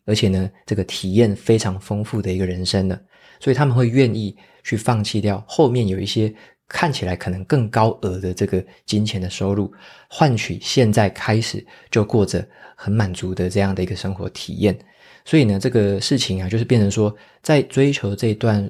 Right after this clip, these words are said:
例如说财务自由或提早退休这件事情上，它有时候不仅仅是这个金钱上面的事情啊，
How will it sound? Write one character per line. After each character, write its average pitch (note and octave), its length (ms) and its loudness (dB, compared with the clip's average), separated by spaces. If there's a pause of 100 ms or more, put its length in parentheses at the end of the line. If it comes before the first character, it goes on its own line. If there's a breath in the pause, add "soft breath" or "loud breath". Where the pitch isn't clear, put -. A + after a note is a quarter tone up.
例 A2+ 140 0
如 G2+ 160 0
说 G2+ 240 0
财 F#2+ 200 -2
务 G#2+ 140 0
自 G#2+ 300 0
由 F#2 180 0
或 G#2+ 100 -4
提 G2+ 140 -2
早 F#2+ 140 -2
退 G#2+ 220 0
休 G2 180 0
这 G2 80 -2
件 F#2+ 180 0
事 G#2+ 140 0
情 F2+ 200 -2
上， F#2 220 -2 (320 loud breath)
它 E3+ 100 2
有 A#2 140 6
时 - 100 0
候 G#2+ 80 4
不 G#2+ 160 -2
仅 G#2+ 280 0
仅 F#2 200 -2
是 G2 320 -2 (140 soft breath)
这 G#2+ 100 -4
个 F#2+ 80 -2
金 A2 280 -2
钱 F#2 260 -2
上 G2+ 180 2
面 G2+ 140 2
的 F2+ 80 -4
事 - 160 -2
情 - 240 -4
啊， - 100 -8